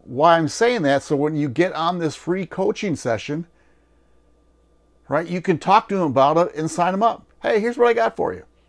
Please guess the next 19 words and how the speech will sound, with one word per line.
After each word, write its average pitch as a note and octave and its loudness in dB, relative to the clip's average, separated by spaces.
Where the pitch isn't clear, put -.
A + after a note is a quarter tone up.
Know D#3 6
what D#3+ 0
you're C#3 -8
gonna C3 -4
offer A#2 -6
'em. E2+ -20
So C#3 -6
there D#3+ 6
you E3 4
have D3+ 6
it. - -8
Hey, C#3 -2
down C#3+ 4
below, C#3 4
I E3 2
have G#2+ -10
a A2 -10
couple C3+ -6
links. - -12